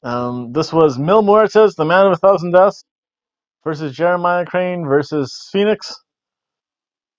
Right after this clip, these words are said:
Again, this was a really fun match. They let it breathe. There was good pacing. Everyone got their spots. There was crazy s-, crazy spots.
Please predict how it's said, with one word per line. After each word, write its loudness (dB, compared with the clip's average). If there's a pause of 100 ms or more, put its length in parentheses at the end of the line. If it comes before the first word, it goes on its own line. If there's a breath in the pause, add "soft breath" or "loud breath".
(200)
Again, -4
this -4
was -6
a 2
really 0 (180)
fun -4
match. -6 (1200)
They -6
let -2
it -8
breathe. -4
There -2
was -6
good -6
pacing. -6 (760)
Everyone -8
got -8
their -12
spots. -4 (300)
There -8
was -12 (120)
crazy -8
s-, -16 (100)
crazy -6
spots. 0